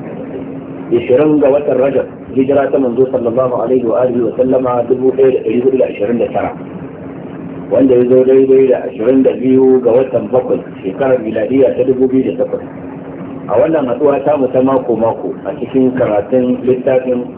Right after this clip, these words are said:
At-Tuhfatul Iraqiyya fil A'mal Al-Qalbiyya, wallafar bijimin malamin nan Shaykhul Islam Ahmad ibn Abdul Halim ibn Abdul Salam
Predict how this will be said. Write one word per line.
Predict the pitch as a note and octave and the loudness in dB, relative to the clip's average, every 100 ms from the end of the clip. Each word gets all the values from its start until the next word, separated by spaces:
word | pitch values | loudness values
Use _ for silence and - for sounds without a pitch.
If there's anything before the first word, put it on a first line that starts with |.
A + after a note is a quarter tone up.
| G2+ | -12
At-Tuhfatul | - - - C3 - - | -4 -4 -2 -2 -2 -2
Iraqiyya | A2 G#2+ - C3 B2+ A#2+ | 0 -2 -2 2 2 2
fil | B2 B2 | -2 -4
A'mal | - - B2 B2 | -4 -4 -2 -2
Al-Qalbiyya, | A#2 - G2+ A2+ A2 - - - - - - - - - | -4 -6 -4 -2 -2 -4 -10 -14 -14 -14 -14 -14 -14 -4
wallafar | F#2+ G#2+ C3 B2+ | -2 0 0 0
bijimin | G#2+ G#2 B2+ C3+ | -4 -4 0 2
malamin | C3+ C3+ A#2+ B2 A#2+ | 2 2 2 0 0
nan | B2 B2 B2+ - | -2 -2 -4 -8
Shaykhul | - B2+ B2+ A#2 - | -2 0 0 -2 -4
Islam | G#2+ B2 B2 - | -2 0 0 -4
Ahmad | A#2 A#2 A2+ | -8 -6 -4
ibn | B2+ B2 | -4 -4
Abdul | A#2 A#2 A2+ G#2 | -4 -2 -2 -2
Halim | A2 B2 G#2+ | -2 -2 -2
ibn | G2+ | -6
Abdul | F#2+ F#2 F#2+ G2 | -8 -8 -8 -2
Salam | G#2 B2+ A#2+ | 0 0 -4